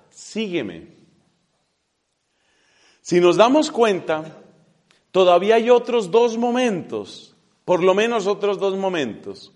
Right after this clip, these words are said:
El apóstol San Pablo en la carta a los Gálatas nos cuenta que tuvo que hacerle una corrección a Pedro.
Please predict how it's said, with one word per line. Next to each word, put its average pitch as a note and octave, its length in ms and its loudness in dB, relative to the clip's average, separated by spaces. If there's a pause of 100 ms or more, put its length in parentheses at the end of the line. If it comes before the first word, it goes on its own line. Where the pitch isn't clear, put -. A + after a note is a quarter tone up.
(1400)
El C#3+ 140 4
apóstol F3 480 0
San D#3+ 240 -2
Pablo F#3 300 2
en G3+ 80 -4
la D#3+ 120 -2
carta D#3 280 -2
a F3 40 -2
los D3 160 -2
Gálatas E3+ 520 -4
nos C3 200 -10
cuenta D#3+ 400 -4
que D3+ 120 -8
tuvo E3+ 280 -4
que F3 80 -4
hacerle D#3 360 -2
una G3+ 180 -2
corrección D3+ 500 -6
a E3+ 140 -4
Pedro. E3 420 -2